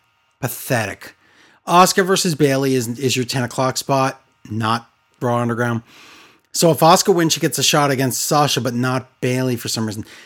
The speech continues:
This match should be called, "Look, look at this submission that's not a finisher. Look at that submission that's not a finisher."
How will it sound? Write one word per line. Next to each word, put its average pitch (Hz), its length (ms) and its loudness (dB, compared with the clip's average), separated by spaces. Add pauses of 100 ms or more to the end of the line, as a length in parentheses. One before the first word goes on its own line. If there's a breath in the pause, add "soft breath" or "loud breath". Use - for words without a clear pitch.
(120)
This 233 260 6
match 320 200 2
should 214 200 0
be 190 80 -2
called, 156 360 -2
"Look, 233 480 4
look 170 180 -4
at 190 100 -2
this 240 160 -2
submission 147 540 0
that's 117 180 -4
not 127 180 -4
a 117 40 -6
finisher. 117 420 -4
Look 120 200 -6
at 165 100 -6
that 240 260 2
submission 151 480 0
that's 127 200 -4
not 127 180 -2
a 110 40 -6
finisher." 110 560 -6